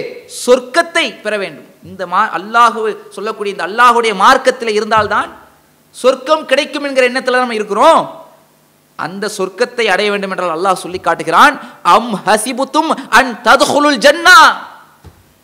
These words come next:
நீங்கள் சொர்க்கத்தை எளிதாக அடைந்து விடலாம் என்று எண்ணிக்கொண்டிருக்கிறீர்களா? சொர்க்கத்துக்கு ஈஸியா போயிடலாம்னு நினைக்கிறீங்களா? சில தியாகங்களை செய்தால்தான் முடியும். சில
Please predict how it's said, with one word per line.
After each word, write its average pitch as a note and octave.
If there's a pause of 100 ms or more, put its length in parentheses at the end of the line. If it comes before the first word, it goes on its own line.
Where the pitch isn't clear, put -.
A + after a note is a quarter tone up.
(120)
நீங்கள் C4
சொர்க்கத்தை - (160)
எளிதாக E4 (220)
அடைந்து C4+
விடலாம் B3
என்று A3
எண்ணிக்கொண்டிருக்கிறீர்களா? G3 (1120)
சொர்க்கத்துக்கு F#3
ஈஸியா A3
போயிடலாம்னு F3+
நினைக்கிறீங்களா? E3 (640)
சில G3 (200)
தியாகங்களை C4+ (100)
செய்தால்தான் A#3+
முடியும். E3 (760)
சில B3